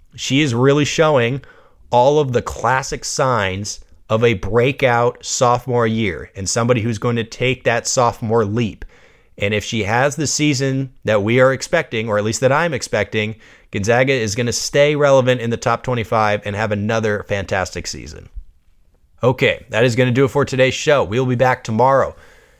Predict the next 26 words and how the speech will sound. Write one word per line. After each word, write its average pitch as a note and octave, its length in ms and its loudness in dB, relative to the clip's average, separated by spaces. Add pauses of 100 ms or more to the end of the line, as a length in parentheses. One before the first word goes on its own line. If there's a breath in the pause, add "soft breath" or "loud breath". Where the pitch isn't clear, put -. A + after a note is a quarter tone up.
(180 soft breath)
to C#3 80 -2
recap D#3 420 2
a G#2+ 80 -2
bunch C#3 220 0
of E3 60 -4
the D3 60 -2
Summer D3+ 300 0
League C3 200 2
action A2+ 320 0
that G2+ 100 -4
takes A2 200 -2
place A2+ 280 -2
tonight. A#2 440 -4 (100)
We A#2+ 120 -4
will G2 100 -4
look B2+ 220 -2
back, C3 300 0
of A#2 80 -18
course, E3 300 -2
on B2 100 -2
the G2+ 60 -4
two A#2 140 -6
thousand G#2 380 -2
six - 380 -2
Gonzaga G#2+ 400 0
Bulldogs, B2 520 2